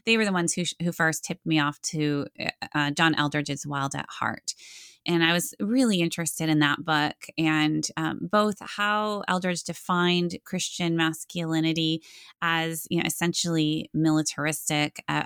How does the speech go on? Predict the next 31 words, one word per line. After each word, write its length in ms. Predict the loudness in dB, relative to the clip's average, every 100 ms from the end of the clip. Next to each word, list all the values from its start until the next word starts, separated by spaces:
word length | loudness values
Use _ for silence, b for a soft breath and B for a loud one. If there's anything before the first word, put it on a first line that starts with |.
| -2
God 200 | 2 2
is 100 | 2
a 60 | -2
warrior 360 | 0 2 2
God 380 | 0 0 0 0
and 280 | 0 -2 -2 -2
men 200 | 0 2
are 80 | 4
made 200 | 4 4
in 120 | 2
his 120 | 0 0
image. 300 | 2 2 0
Every 200 | 0 2
man 180 | 4 2
has 140 | 0 -4
a 40 |
battle 340 | 2 2 2 -2
to 100 | -8
fight. 440 | 0 4 4 2 -6 B B B B -2
And 400 | 2 4 2 0
how 320 | -6 0 0
he 160 | 0 0
wasn't 340 | 2 4 4
really 300 | 4 2 2
drawing 280 | 2 2 4
on 100 | 4
the 60 | 2
scriptures 560 | 0 -4 -2 0 0
much 240 | 2 0 0
at 120 | 0
all 260 | 2 2